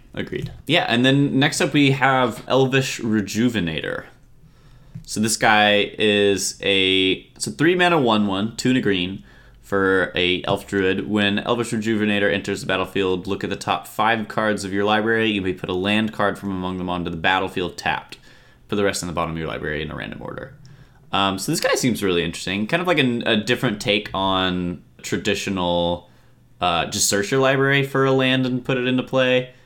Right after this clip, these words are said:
This guy can hit any land, but it has to be in the top five of your library.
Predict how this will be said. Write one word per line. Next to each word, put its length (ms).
This 160
guy 160
can 160
hit 240
any 200
land, 600
but 500
it 160
has 220
to 80
be 80
in 80
the 60
top 240
five 180
of 60
your 100
library. 400